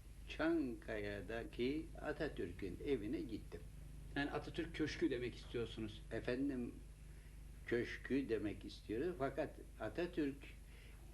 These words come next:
Speaker 1: evimiz tabir ederdi. Bu bakımdan ev diyorum.
Speaker 2: Ha, köşk tabirine
Speaker 1: Daima, evet,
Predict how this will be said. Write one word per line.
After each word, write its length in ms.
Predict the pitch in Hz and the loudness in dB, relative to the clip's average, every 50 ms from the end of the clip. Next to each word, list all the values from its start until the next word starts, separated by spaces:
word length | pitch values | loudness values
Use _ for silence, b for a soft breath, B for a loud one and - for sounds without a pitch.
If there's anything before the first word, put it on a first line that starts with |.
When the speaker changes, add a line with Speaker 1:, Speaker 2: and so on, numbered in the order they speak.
| - | 4
Speaker 1:
evimiz 760 | - 156 143 143 143 147 165 175 156 156 170 202 - - - - | 6 6 8 8 6 6 4 4 6 6 6 4 4 0 -2 2
tabir 420 | 139 123 107 87 80 80 87 82 | 4 4 4 4 2 -2 -4 -6
ederdi. 560 | 85 80 78 78 80 80 76 76 - - 90 85 | -6 -6 -6 -6 -6 -6 -6 -6 -6 -6 -4 -2
Bu 140 | 123 175 196 | -2 0 2
bakımdan 500 | 190 147 - - - 101 95 87 90 92 | 2 2 2 0 -2 -2 -2 -2 -4 -4
ev 200 | 90 92 98 98 87 87 87 78 | -4 -4 -6 -6 -6 -6 -8 -10
diyorum. 240 | 73 73 71 67 - - - - - - | -10 -10 -10 -10 -12 -14 -14 -16 -10 -6
Speaker 2:
Ha, 140 | 127 127 120 | -4 -4 0
köşk 300 | - 160 151 - 123 117 | 2 2 2 2 2 2
tabirine 380 | 139 156 180 202 196 180 151 127 | 2 4 4 4 4 4 4 4
Speaker 1:
Daima, 460 | 120 113 104 104 104 110 127 156 - 151 | 2 2 0 0 -2 -2 -2 -2 -2 -2
evet, 240 | 139 113 104 80 | -2 -2 -2 -6